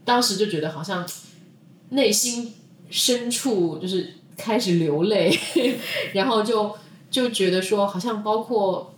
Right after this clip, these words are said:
可能我自己以前离开之前的其他的工作岗位，或者是说我看到团队里面有人要走的时候，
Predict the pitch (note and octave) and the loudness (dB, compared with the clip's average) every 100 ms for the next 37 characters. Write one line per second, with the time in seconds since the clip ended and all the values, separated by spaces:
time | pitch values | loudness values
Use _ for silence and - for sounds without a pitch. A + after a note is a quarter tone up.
0 | - - A3 C4+ F3 - - E3+ D3+ D#3 | -16 -4 0 2 2 2 -2 -2 -4 -2
1 | F3 E3+ D#3 F#3 F#3 G#3 F3+ E3 D#3+ G3 | -2 -2 -4 -6 -6 -6 -6 -6 -8 -8
2 | F#3+ F3 F#3 F#3 F3 - - D#3+ D#3 F3 | -8 -4 -4 -2 -4 -4 -6 -6 -4 -6
3 | C#3 E3+ D#3+ D#3+ D#3 - - F#3 D3+ - | -6 -6 -6 -6 -6 -6 -8 -6 -6 -10
4 | - - - - D#3 F3+ D#3+ D#3 C#3+ D3+ | -18 -20 -20 -8 -4 -2 -2 -4 -4 -4
5 | F3+ F3 F#3+ - D3 F3+ E3 D3 | -6 -6 -8 -8 -6 -6 -6 -8